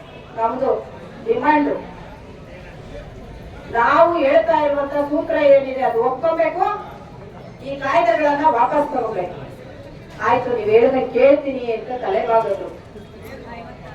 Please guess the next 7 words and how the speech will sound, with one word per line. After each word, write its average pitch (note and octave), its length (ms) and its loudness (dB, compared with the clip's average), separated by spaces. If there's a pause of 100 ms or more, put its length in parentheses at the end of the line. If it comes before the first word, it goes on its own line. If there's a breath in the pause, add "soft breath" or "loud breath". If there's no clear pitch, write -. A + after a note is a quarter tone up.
(680)
ಐವತ್ತಾರು B3+ 520 2
ಇಂಚಿನ B3+ 280 -8 (1700)
ಚೆಸ್ಟ್, C4 300 2 (680)
ಹೌದಾ? A3+ 640 2 (360)
ಇಲ್ಲಿ C5 320 2
ಹೆಸರು C4+ 440 2
ಹೇಳ್ತಿದ್ದಾರೆ, A#3+ 720 -2